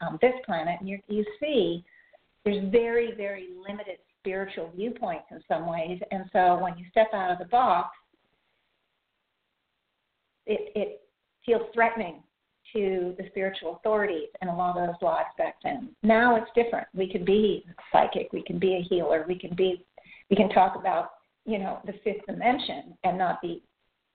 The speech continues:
tortured or jailed or exiled. Excuse me. So they said we don't have the memory,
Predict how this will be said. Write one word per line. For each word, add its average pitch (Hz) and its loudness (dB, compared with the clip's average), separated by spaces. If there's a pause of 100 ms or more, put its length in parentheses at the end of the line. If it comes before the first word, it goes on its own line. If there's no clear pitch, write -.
(340)
tortured 170 4
or 175 -2
jailed 175 2
or 185 2
exiled. - 0 (880)
Excuse 226 0
me. - -8 (880)
So 214 2
they 220 -6 (120)
said 277 -6
we 208 -8
don't 196 -10
have 196 -18
the 170 -18
memory, 226 -8